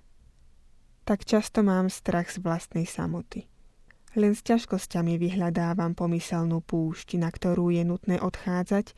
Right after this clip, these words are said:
aby som mohla zažiť premenu vlastného vnútra a zmenu myslenia. Som nesmierne vďačná, že aj mne dávaš svetlý príklad, keď odchádzaš na púšť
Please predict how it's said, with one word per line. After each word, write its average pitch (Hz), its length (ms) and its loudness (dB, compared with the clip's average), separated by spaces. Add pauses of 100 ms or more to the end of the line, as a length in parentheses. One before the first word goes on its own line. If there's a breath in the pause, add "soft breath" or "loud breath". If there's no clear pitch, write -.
(360 soft breath)
aby 180 240 2
som 185 240 2
mohla 185 240 2
zažiť 185 480 -2
premenu 202 400 4
vlastného 185 640 0
vnútra 190 640 2
a 180 160 -2
zmenu 165 480 0
myslenia. 160 560 -6 (1500)
Som 190 320 4
nesmierne 208 560 4
vďačná, 196 640 2
že 202 240 -2
aj 180 240 -2
mne 180 320 0
dávaš 165 400 -4
svetlý 170 480 -2
príklad, 185 560 0 (240)
keď 190 240 0
odchádzaš 185 480 -2
na 175 160 0
púšť - 480 -6